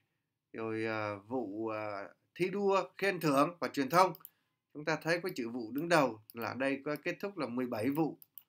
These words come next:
À, rồi đến văn phòng bộ, rồi mười chín là thanh tra bộ, rồi đến cục là hai mươi là cục quản lý đấu thầu, cục phát triển doanh nghiệp, rồi cục đầu tư nước ngoài,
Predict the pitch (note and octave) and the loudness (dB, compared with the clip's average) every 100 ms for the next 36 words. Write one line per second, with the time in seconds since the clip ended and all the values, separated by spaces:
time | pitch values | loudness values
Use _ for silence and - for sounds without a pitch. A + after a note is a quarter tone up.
0 | _ _ _ - G2 F#2+ _ _ _ _ | _ _ _ -10 -10 -12 _ _ _ _
1 | - A#2 C#3 E3+ D#3+ F3+ D#3+ D3 C3 D3+ | -8 -4 -2 0 2 2 0 -2 2 4
2 | D3 - _ _ _ - A#2 A2+ B2+ A2+ | 4 2 _ _ _ -14 -12 -6 -6 -2
3 | D#3 F#3+ A3 - E3+ E3 E3 E3 E3 - | 0 0 -2 -4 -6 0 0 2 2 0
4 | - _ _ _ _ _ - _ B2 A#2+ | -10 _ _ _ _ _ -20 _ -4 -2
5 | D#3 G3+ G3+ - - _ A2+ A#2+ D#3 E3 | -2 0 0 0 -4 _ -10 -4 0 2
6 | E3 E3+ F3 D#3 C#3 - C3+ - - - | 0 0 0 0 -2 -4 -6 -8 -12 -12
7 | G#2 C#3 G#3+ A#3+ - C#3+ F3+ D#3 D#3 D3 | -2 0 0 -2 -6 -6 -2 6 6 6
8 | B2 _ _ _ _ - C#3+ - F3+ F#3 | 2 _ _ _ _ -2 -2 -2 -2 -2
9 | - C3 G2 A#2 D#3+ E3 D#3+ D3+ C#3 - | -2 -4 -4 -4 -2 2 4 4 4 -6
10 | A#2+ - C3+ C3 B2 A#2+ D#3+ D#3+ E3+ F3+ | -8 -6 -6 -2 -4 -2 -2 -2 -2 -2
11 | E3 D#3+ D3 | 2 4 2